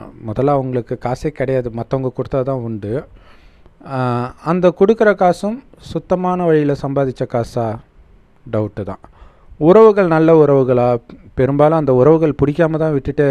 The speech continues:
சன்னியாசம் மேற்கொள்வாங்க. ஆனா நமக்கு பாருங்க, அரை கல்பத்திற்கு நம்ம உடம்பும் தூய்மையா இருக்கும், மனசு, செல்வம் எல்லாமே, உறவுகளும் அவ்வளோ சூப்பராக இருக்கும். So, எவ்வளோ பெரிய வித்தியாசம்.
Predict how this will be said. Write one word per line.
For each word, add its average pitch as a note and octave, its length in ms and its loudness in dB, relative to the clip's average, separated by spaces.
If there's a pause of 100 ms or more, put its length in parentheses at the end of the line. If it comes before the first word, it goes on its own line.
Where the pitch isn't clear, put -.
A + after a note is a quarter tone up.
(120)
சன்னியாசம் C3 500 -4
மேற்கொள்வாங்க. G#2+ 600 -6 (840)
ஆனா C3+ 200 -2
நமக்கு D3+ 380 -2
பாருங்க, E3 340 2 (420)
அரை D3+ 440 -2
கல்பத்திற்கு D3+ 920 -2 (180)
நம்ம C3 280 -6
உடம்பும் A#2+ 540 -4
தூய்மையா E3 420 -2
இருக்கும், D#3 400 -4
மனசு, B2+ 520 -6 (180)
செல்வம் C3 560 -2 (400)
எல்லாமே, G#3+ 540 4 (1120)
உறவுகளும் F#3+ 640 4
அவ்வளோ F3+ 260 6
சூப்பராக E3 580 2
இருக்கும். - 320 -6 (1500)
So, - 180 -10
எவ்வளோ C3 260 0
பெரிய A2+ 220 -4
வித்தியாசம். - 540 -12